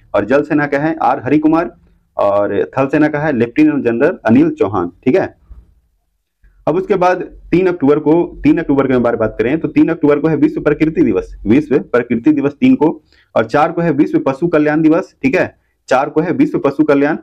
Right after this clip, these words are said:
और छह को है विश्व सेरेब्रल पाल्सी दिवस, विश्व सेरेब्रल पाल्सी दिवस है छह अक्टूबर को। और सात अक्टूबर को है, आपको ये important है, सात अक्टूबर को है विश्व कपास दिवस।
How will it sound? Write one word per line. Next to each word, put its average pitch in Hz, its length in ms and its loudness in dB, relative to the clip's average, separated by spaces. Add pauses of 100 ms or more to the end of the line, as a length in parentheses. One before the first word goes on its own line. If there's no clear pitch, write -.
और 110 260 0
छह 170 200 2
को 170 120 0
है 165 200 2
विश्व 143 300 0
सेरेब्रल 147 560 0 (300)
पाल्सी 151 280 0
दिवस, 98 360 -2 (180)
विश्व 139 380 2 (340)
सेरेब्रल 139 500 0
पाल्सी 127 480 -2
दिवस 143 280 2
है 269 280 -4
छह 175 140 0
अक्टूबर 98 300 -2
को। - 240 -4 (300)
और 117 100 0
सात 151 380 -2
अक्टूबर 123 320 0
को 117 120 -4
है, 131 100 0
आपको 123 260 0
ये 139 160 2
important 120 500 2
है, 147 120 -2
सात 131 340 -4
अक्टूबर 110 260 2
को 110 160 -6
है 165 80 2
विश्व 151 260 0
कपास 113 340 -2
दिवस। 92 320 -2